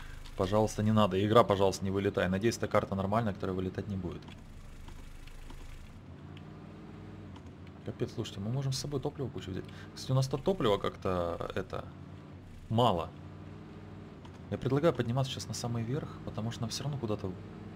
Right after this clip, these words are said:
в жопу в какую-то нужно ехать. Ну, по снегу, конечно, опасненько, опасненько. Шлифует.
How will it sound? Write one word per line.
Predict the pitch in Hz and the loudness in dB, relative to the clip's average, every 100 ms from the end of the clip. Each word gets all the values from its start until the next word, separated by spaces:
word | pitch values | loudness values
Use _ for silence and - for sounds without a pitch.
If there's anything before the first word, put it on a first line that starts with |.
| - 98 | -8 -6
в | |
жопу | 95 110 - | 0 2 0
в | - | -6
какую-то | - - 98 90 | -8 -6 -6 -4
нужно | 95 92 95 | -4 -2 -2
ехать. | 95 131 - - - - - - - - - - - - - - - - - - - | 0 -2 -6 -10 -12 -12 -14 -14 -14 -14 -14 -14 -16 -14 -14 -14 -14 -14 -12 -8 -4
Ну, | 104 | 0
по | 117 | 0
снегу, | 127 120 117 | 2 2 2
конечно, | 120 113 - 117 | 2 2 4 4
опасненько, | 120 104 - 92 92 | 8 6 6 -2 0
опасненько. | 98 107 92 - 90 - - - - - - - - - - - - | 0 2 0 -2 -8 -8 -12 -12 -12 -12 -14 -14 -14 -14 -12 -12 -6
Шлифует. | - 107 - - 117 101 | -4 -2 -4 0 2 2